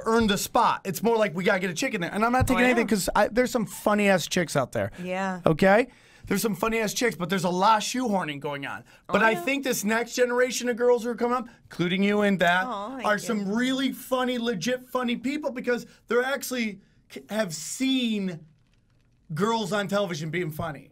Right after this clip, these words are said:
Speaker 1: It's
Speaker 2: Yeah.
Speaker 1: actually a, a, a, a, a route they could take.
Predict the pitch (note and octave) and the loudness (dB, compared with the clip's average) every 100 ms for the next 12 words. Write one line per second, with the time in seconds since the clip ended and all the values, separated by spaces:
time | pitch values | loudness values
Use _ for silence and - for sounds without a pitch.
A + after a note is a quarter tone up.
0 | _ F3 D#3 A3 D4+ D4 G3 - D#3 - | _ -8 -2 0 0 0 -2 -4 -12 -12
1 | F3 - E3+ - D3 - - _ - E3+ | -14 -12 -14 -14 -16 -16 -20 _ -10 -4
2 | D#3 G#3 F#3+ D#3 D#3 D#3 D#3+ - _ | -2 -2 -4 -6 -10 -12 -12 -16 _